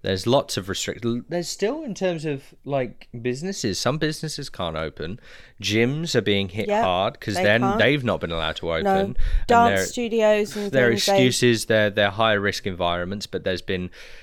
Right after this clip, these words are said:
Speaker 1: no evidence of, uh,
Speaker 2: Oh, there's been no cases. There must be evidence to show.
Speaker 1: No, there's been no evidence of cases being linked to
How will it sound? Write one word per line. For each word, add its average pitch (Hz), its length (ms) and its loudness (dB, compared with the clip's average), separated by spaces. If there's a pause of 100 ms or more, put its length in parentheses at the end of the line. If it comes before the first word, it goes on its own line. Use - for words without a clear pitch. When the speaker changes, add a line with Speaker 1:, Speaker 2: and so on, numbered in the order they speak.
(160)
Speaker 1:
no 113 480 2
evidence 95 680 -2
of, 87 760 -6 (220)
uh, 80 680 -2 (280)
Speaker 2:
Oh, 277 80 6
there's 349 160 2
been 339 220 2
no 277 100 2
cases. 190 440 0
There 220 100 2
must 254 240 0
be 214 100 2
evidence 160 480 0
to 175 120 -10
show. 151 400 0
Speaker 1:
No, 359 180 -2
there's 330 160 -2
been 226 180 0
no 226 140 4
evidence 208 400 -2
of 147 140 -4
cases 139 460 0
being 117 260 0
linked 110 400 -2
to 107 260 -2